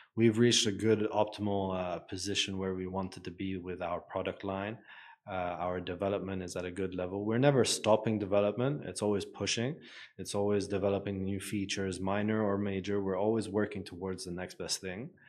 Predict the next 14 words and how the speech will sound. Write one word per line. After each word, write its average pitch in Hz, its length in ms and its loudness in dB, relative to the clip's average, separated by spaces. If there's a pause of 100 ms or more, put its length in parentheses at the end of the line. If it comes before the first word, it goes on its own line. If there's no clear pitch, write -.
(460)
Um, 92 420 -2
we're 95 140 0
never 104 200 4
stopping, 87 360 -2
'cause 90 180 -8
as 90 100 -4
soon 104 160 -2
as 92 140 -2
you 95 60 -2
stop, 110 420 2 (100)
you 90 280 -8
start - 420 -4
falling 92 300 -4
behind. 82 320 -6